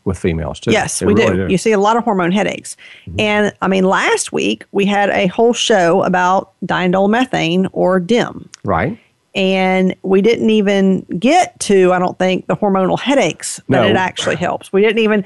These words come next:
Speaker 2: there were so many things we didn't get
Speaker 1: I
Speaker 2: to.
Speaker 1: was gonna say it was only an hour show, so we didn't
Speaker 2: Yeah, so we
Speaker 1: <laughs>
Speaker 2: didn't
Speaker 1: we
Speaker 2: get to
Speaker 1: didn't get to a
Speaker 2: everything
Speaker 1: lot
Speaker 2: that
Speaker 1: of
Speaker 2: it
Speaker 1: it.
Speaker 2: does. But that's
Speaker 1: Right.
Speaker 2: what we use a lot
Speaker 1: Yeah.
Speaker 2: for hormonal headaches. Now,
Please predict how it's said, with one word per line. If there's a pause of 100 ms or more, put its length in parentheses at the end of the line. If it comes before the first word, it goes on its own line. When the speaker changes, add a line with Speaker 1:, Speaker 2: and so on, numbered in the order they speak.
(180)
Speaker 2:
there
were
so
many
things
we
didn't
get
Speaker 1:
I
Speaker 2:
to.
Speaker 1:
was
gonna
say
it
was
only
an
hour
show,
so
we
didn't
Speaker 2:
Yeah,
so
we
Speaker 1:
<laughs>
Speaker 2:
didn't
Speaker 1:
we
Speaker 2:
get
to
Speaker 1:
didn't (120)
get
to
a
Speaker 2:
everything
Speaker 1:
lot
Speaker 2:
that
Speaker 1:
of
Speaker 2:
it
Speaker 1:
it.
Speaker 2:
does.
But
that's
Speaker 1:
Right.
Speaker 2:
what
we
use
a
lot
Speaker 1:
Yeah.
Speaker 2:
for
hormonal
headaches.
Now,